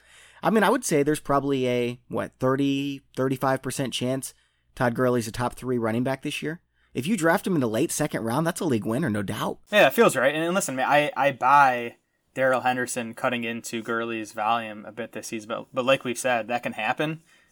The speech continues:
Speaker 2: And, you know, this, this si-, situation for Gurley is, is still good enough where he can be a top five running back, even if he's seeing a bit less work.
Speaker 1: So let me ask you two questions about Darrell Henderson then. Where are you drafting him now?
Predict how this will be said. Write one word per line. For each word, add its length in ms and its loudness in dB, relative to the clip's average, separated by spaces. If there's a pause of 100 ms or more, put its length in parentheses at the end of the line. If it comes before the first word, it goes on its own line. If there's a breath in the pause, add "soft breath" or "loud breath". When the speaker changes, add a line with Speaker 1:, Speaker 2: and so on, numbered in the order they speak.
(160 soft breath)
Speaker 2:
And, 360 -6
you 80 -8
know, 40 -8
this, 300 -6
this 220 -6
si-, 340 -4
situation 640 2
for 120 -8
Gurley 380 -2
is, 220 -8
is 120 -8
still 220 0
good 160 -2
enough 260 -8
where 80 -6
he 120 -6
can 120 -10
be 120 -4
a 60 -4
top 220 0
five 200 -2
running 220 -6
back, 200 -6
even 140 -8
if 120 -14
he's 160 -6
seeing 220 -8
a 60 -10
bit 200 -2
less 220 -6
work. 260 -4 (600)
Speaker 1:
So 160 -2
let 120 4
me 120 0
ask 160 -2
you 40 -2
two 200 0
questions 340 0
about 200 -4
Darrell 200 -4
Henderson 420 -10
then. 240 -16
Where 140 0
are 40 0
you 140 -2
drafting 460 0
him 100 -2
now? 420 -6